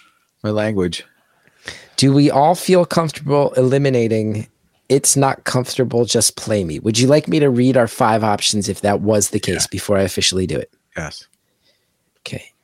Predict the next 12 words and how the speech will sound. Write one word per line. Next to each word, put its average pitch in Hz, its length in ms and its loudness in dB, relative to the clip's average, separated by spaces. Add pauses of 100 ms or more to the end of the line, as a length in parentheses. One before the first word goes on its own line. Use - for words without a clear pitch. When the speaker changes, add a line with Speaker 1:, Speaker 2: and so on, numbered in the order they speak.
(140)
Speaker 2:
Um, 67 300 -8 (500)
it 95 160 -2
looks 156 320 2
like - 520 0 (800)
we 113 120 2
are 110 60 2
no 117 140 4
longer 135 300 4
arguing 110 380 0
about 101 220 0
New 101 160 0
Jersey. 92 680 0